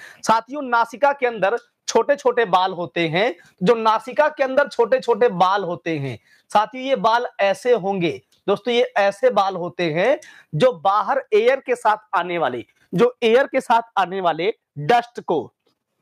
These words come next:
किसको? डस्ट को साथियों, या फिर कहते हैं या फिर बैक्टीरिया को, इन सबको यहीं पर रोक देते हैं। मतलब ये एयर को फिल्टर करने वाला काम करता है।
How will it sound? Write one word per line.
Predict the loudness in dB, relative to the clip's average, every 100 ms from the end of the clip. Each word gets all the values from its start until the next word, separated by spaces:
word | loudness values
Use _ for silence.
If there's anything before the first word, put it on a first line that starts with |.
| _ _ _ _ -8
किसको? | -2 0 2 0 _ _ -2
डस्ट | 0 0 -2
को | -4 0 -2 _ _
साथियों, | -2 -2 -2
या | 0 0
फिर | -2 -2
कहते | -2 -2 -6
हैं | -6 -8 -10 _ _
या | -2 -2
फिर | -2 -4
बैक्टीरिया | -4 -4 -8 -2 -2
को, | -2 -8 -12 -12 -2
इन | -2
सबको | 0 -4 0 -2
यहीं | 0 -4 -4
पर | -2 -2
रोक | -2 -4
देते | -8 -6
हैं। | -4
मतलब | -4 0 0
ये | 0 2 2
एयर | 2 0
को | -8
फिल्टर | -2 -2 0 -2
करने | -2 -4
वाला | 0 -2
काम | 0 -4 -4
करता | -8 -4
है। | -6